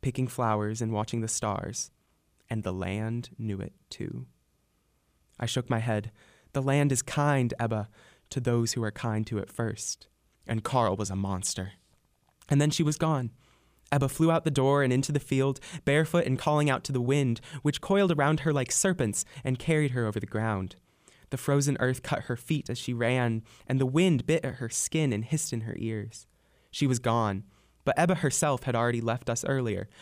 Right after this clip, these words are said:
when she stood on the side of that road and clutched you to her chest. The land took what it thought rightfully belonged to the land. Her body was never found.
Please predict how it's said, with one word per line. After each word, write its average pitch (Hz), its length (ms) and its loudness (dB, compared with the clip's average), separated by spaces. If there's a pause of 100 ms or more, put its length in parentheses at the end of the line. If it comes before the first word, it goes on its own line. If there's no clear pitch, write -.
(160)
when 117 120 0
she - 120 -6
stood 135 360 -2
on 113 140 -4
the 107 80 -6
side 113 320 -2
of 123 80 -6
that 135 180 -2
road 107 420 -2
and 113 120 -8
clutched - 320 -4
you - 100 -4
to 107 120 -8
her 107 120 -6
chest. - 540 -8 (1120)
The 139 140 0
land 160 440 2
took - 440 -4
what 127 140 0
it 127 120 -2
thought 127 260 -2
rightfully 139 440 -2
belonged 123 580 -4 (100)
to - 100 -6
the 107 120 -4
land. 98 500 -6 (840)
Her 117 120 -8
body 107 360 -2
was 95 180 -8
never 92 180 -6
found. 104 480 -8